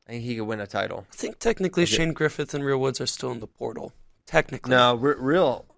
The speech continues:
Speaker 1: Real's
Speaker 3: Oh, Shane
Speaker 1: transferred,
Speaker 3: might be.
Speaker 1: so he wouldn't be in the portal anymore. Shane
Speaker 3: Okay,
Speaker 1: went
Speaker 3: what about
Speaker 1: in,
Speaker 3: this?
Speaker 1: all the Stanford guys went in simultaneously, and Shane just kinda never pulled himself out. Um,
Speaker 3: Yeah. Um,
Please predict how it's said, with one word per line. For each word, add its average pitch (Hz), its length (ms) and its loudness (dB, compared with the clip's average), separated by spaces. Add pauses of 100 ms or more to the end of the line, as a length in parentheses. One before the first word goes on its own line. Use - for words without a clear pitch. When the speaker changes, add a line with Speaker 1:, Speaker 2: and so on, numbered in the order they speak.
(140)
Speaker 1:
Real's 127 520 -2 (140)
Speaker 3:
Oh, 92 60 -8
Shane 127 160 0
Speaker 1:
transferred, 123 180 2
Speaker 3:
might 76 120 -4
be. 71 60 -10
Speaker 1:
so 82 240 -6
he 104 200 -14
wouldn't 101 240 -6
be 95 80 -8
in 87 40 -10
the 90 60 -14
portal 87 260 -12
anymore. 87 180 -14 (240)
Shane 190 320 4
Speaker 3:
Okay, 135 120 6
Speaker 1:
went 135 100 4
Speaker 3:
what 156 160 12
about 185 200 10
Speaker 1:
in, 135 140 2
Speaker 3:
this? 156 300 0 (200)
Speaker 1:
all 180 200 8
the 214 120 2
Stanford 175 440 2
guys 131 240 4
went 131 180 0
in 117 100 0
simultaneously, 110 1160 -4 (120)
and 110 140 -16
Shane 127 320 -2
just 117 160 -10
kinda 110 200 -6
never 98 320 -8
pulled 101 240 -10
himself 98 440 -10
out. 101 360 -6 (460)
Um, 67 340 -18 (440)
Speaker 3:
Yeah. - 80 -18 (2500)
Um, 123 400 6